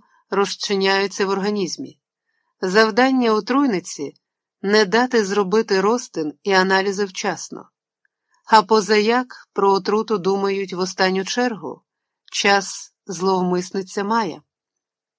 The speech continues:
Говорите про злочинця в жіночому роді? Переважно жіночий засіб.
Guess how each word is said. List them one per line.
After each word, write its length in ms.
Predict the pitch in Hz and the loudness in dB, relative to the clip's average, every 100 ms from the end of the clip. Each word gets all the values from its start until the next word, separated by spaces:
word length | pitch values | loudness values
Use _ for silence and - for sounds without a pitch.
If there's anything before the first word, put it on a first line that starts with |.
| - | -6
Говорите 680 | 185 202 196 220 226 220 202 | 0 2 4 4 4 0 -2
про 280 | 202 202 196 | 2 2 2
злочинця 840 | 190 190 - 202 202 - 208 196 | -2 -4 -2 -2 -2 -2 -2 0
в 40 | |
жіночому 580 | 185 196 190 190 196 185 | -2 0 0 -2 -2 0
роді? 420 | 202 233 185 160 _ _ _ _ _ _ _ _ _ _ _ - | 0 -2 -4 -8 _ _ _ _ _ _ _ _ _ _ _ 0
Переважно 580 | 240 254 311 302 214 196 | 2 4 2 2 0 0
жіночий 500 | 180 196 185 - 185 | 0 0 -2 -2 -4
засіб. 540 | 170 143 - - _ | -2 -4 -6 -16 _